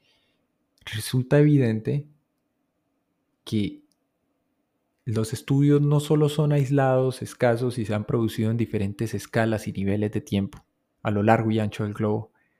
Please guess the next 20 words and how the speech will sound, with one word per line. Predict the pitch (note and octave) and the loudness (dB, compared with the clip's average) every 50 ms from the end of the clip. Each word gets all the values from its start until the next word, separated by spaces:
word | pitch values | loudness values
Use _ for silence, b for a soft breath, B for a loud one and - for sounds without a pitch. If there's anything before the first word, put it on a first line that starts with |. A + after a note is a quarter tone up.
| _ _ _ _ _ _ _ _ _ | _ _ _ _ _ _ _ _ _
sino | - - C#3+ C#3+ C#3+ D3 | 2 4 4 6 6 4
que | D3 | 2
además | C3 A#2 A#2+ C3 D3+ D#3+ | 0 0 0 0 -2 -2
pareciera | - - D#3+ C#3+ A#2+ G#2 - - B2+ C3 C#3 C#3 | 0 0 2 2 2 0 0 0 2 2 4 4
haber | C#3 C#3 C#3+ C#3+ D3 | 4 4 4 4 4
un | D3+ D3+ | 2 2
interés | D#3 D#3 D3 D3 D3 A2+ A2 A2+ A#2+ A#2+ B2+ | 2 0 -2 0 0 0 0 2 0 0 2
desmedido | C3+ D3 C#3+ D3 C#3 B2 A2+ A#2+ B2+ B2+ C3 C#3+ D3 D3 | 2 2 2 2 2 2 2 4 4 4 4 2 0 0
por | - B2+ A2+ A2 A2+ | 0 0 0 0 -4
no | A#2+ B2 C3 C3+ C#3 C3+ C3 | -6 -6 -4 -4 -4 -4 -4
hacerlos | B2+ - - - C#3+ C3 - C3 B2+ B2+ B2 B2 - - _ _ _ _ | -6 -6 -2 -2 -2 0 0 -2 -4 -4 -4 -6 -8 -14 _ _ _ _
públicos | - F#3+ F#3+ E3+ D#3 C#3+ C#3 D3 - C#3 C3+ C3+ - | -2 -2 0 2 2 0 0 0 0 0 0 0 -2
con | - B2+ A2+ | -4 -8 -8
suficiencia | - - C3+ - C#3+ C3 - C3+ B2+ A#2+ C3 C3+ - - - - | -6 -6 -6 -4 -4 -4 -2 -4 -4 -2 -2 -4 -4 -4 -6 -4
o, | B2+ B2 | -4 -4
en | B2 - | -4 -2
su | - D3+ | 0 0
defecto, | D3+ D3 D3+ D#3+ C3+ - - - D3+ D3 D3 - _ _ _ _ _ _ _ _ _ _ _ _ _ _ _ - | 0 2 2 0 0 -2 0 -2 -2 -2 -2 -10 _ _ _ _ _ _ _ _ _ _ _ _ _ _ _ -2
por | - C3 A#2+ | -2 -2 0
desmeritarlos. | - B2+ B2 C3+ C3+ C#3 C3+ - F#3 G3 D#3+ B2+ A2+ - - - _ | 0 -2 0 0 -2 -2 -2 0 0 0 0 0 -6 -6 -12 -20 _